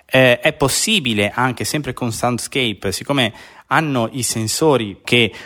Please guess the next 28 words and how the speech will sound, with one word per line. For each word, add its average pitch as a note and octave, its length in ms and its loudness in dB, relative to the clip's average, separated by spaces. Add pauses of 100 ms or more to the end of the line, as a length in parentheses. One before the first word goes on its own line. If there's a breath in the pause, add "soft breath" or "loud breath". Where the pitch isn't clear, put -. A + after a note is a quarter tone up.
controllano A#2 680 2
il A#2 140 0
movimento B2 420 2
della C3+ 160 2
testa, D3 480 2
di A#2 120 -6
conseguenza C3+ 520 -2
quando C3 280 0
io, A#2 360 2
eh, G2+ 220 -2
giro C#3 200 0
la B2+ 80 2
testa G2+ 520 -2
e A2+ 100 -12
sto A#2 160 -2
usando A2 300 0
Soundscape, C#3 840 -4 (280 loud breath)
eh, A#2 200 -8
viene C3 300 0
modificata B2+ 840 2
anche, F3+ 600 -2 (400 soft breath)
eh, A2 360 2
l'orientamento A#2+ 1120 0
e, D3 360 2
e G#2 140 -6
quindi C3 260 -2
la A2+ 140 0
posizione C3 680 -2